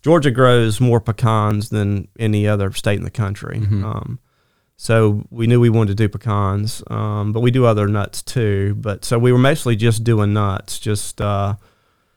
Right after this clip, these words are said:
Speaker 1: um, roasted and salted and making our own nut mixes and that sort of thing. And, um, doing, uh,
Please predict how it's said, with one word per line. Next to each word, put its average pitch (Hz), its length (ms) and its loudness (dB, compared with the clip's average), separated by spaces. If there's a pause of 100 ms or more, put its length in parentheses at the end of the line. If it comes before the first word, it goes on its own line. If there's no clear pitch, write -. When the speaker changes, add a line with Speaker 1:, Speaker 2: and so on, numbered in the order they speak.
(400)
Speaker 1:
um, 104 300 0
roasted 110 340 4
and 104 140 2
salted 110 420 2
and 104 200 0
making 104 260 0
our 107 100 0
own 110 380 0
nut 110 180 2
mixes 107 520 -2
and 104 100 0
that 92 100 -2
sort 110 220 -2
of 98 80 -2
thing. 101 600 0
And, 101 400 -2
um, 101 680 -4
doing, 120 440 0
uh, 90 140 -12